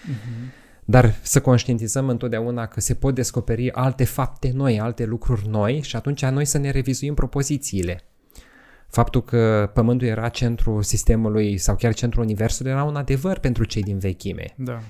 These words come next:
Speaker 2: Ei au schimbat propozițiile după ce observațiile nu se mai potriveau cu propozițiile. Suntem noi pregătiți acum să gândim că s-ar putea ca propozițiile pe care le deținem ca adevărate acum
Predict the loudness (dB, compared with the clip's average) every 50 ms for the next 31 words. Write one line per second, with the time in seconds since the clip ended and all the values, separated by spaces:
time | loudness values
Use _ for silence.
0 | 0 4 4 6 6 6 4 2 0 -2 -2 0 0 0 0 0 0 2 0 0
1 | 0 0 -2 -2 -2 -2 -2 0 0 0 -2 0 0 0 0 0 -2 -2 -2 -2
2 | 0 0 -2 -2 0 0 0 0 0 0 -2 -4 -4 -6 -6 -4 -4 -4 -4 -4
3 | -4 -2 0 2 2 2 2 0 -2 -2 0 2 2 2 2 0 0 0 0 -2
4 | -2 -2 -2 -2 -2 -2 -2 -4 -6 _ _ _ _ _ -20 -20 -20 -20 -20 -20
5 | -16 -4 2 4 4 6 6 6 6 4 4 2 2 2 2 0 0 -2 -2 -2
6 | -2 -2 0 0 0 0 2 0 -2 -2 -4 -6 -6 -10 -12 -2 2 2 2 4
7 | 4 4 4 4 2 0 0 2 4 4 4 2 0 0 0 2 4 8 8 8
8 | 8 8 6 4 4 2 0 -2 0 -2 0 0 0 0 0 0 0 2 2 0
9 | 0 0 0 0 2 2 2 2 2 0 -2 0 0 0 0 2 2 0 0 0
10 | -2 -4 -6 -2 2 2 2 2 2 -2